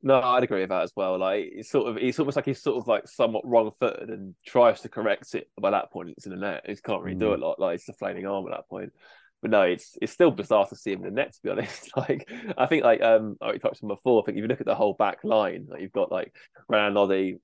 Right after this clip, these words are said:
Speaker 1: like, Champions League, man of the match in a knockout game. You've got, you know, Felipe, you've got the Champions League finalists. You've got Sergio Aurier, Champions League semi-finalist. Navas, you know, three-time
Speaker 2: Yeah.
Speaker 1: winner. <laughs> You've got Joe Worrell there as well. <laughs> And, like,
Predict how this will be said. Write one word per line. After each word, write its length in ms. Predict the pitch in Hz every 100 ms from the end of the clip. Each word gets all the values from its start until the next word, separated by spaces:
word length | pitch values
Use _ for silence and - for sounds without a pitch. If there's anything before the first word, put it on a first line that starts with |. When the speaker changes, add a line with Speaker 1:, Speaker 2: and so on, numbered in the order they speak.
| _
Speaker 1:
like, 260 | 95 87 95 _
Champions 320 | - 104 101 101
League, 340 | 98 95 92 _ _ _ _ _ - _ _ _ -
man 140 | 110 101
of 60 |
the 60 | 95
match 260 | 101 - -
in 60 |
a 20 |
knockout 400 | 92 90 95 95
game. 300 | 95 92 95 -
You've 140 | -
got, 320 | 104 92 87 - _
you 80 | 95
know, 200 | 98 - _ _
Felipe, 280 | 113 107 98
you've 440 | 104 98 98 95 -
got 100 | 95
the 80 | -
Champions 220 | 104 -
League 160 | 185 -
finalists. 680 | 101 95 95 95 - - _ _ _ -
You've 100 | 185
got 120 | -
Sergio 280 | 117 107 104
Aurier, 560 | 101 101 95 95 98 - - _ _ _
Champions 180 | 104 98
League 80 | 95
semi-finalist. 720 | 104 101 - 95 98 98 -
Navas, 580 | 110 104 98 - - - - _ _
you 120 | 98
know, 80 | 90
three-time 460 | - 107 92 101
Speaker 2:
Yeah. 60 | 101
Speaker 1:
winner. 300 | 107 104 80 -
<laughs> 180 | _ -
You've 140 | 98 -
got 240 | - 147
Joe 240 | - 135
Worrell 400 | 123 120 135 131
there 280 | 147 143 - 175
as 140 | 143
well. 400 | 143 156 151 147
<laughs> 380 | 147 240 135 -
And, 220 | 175 139
like, 200 | 143 135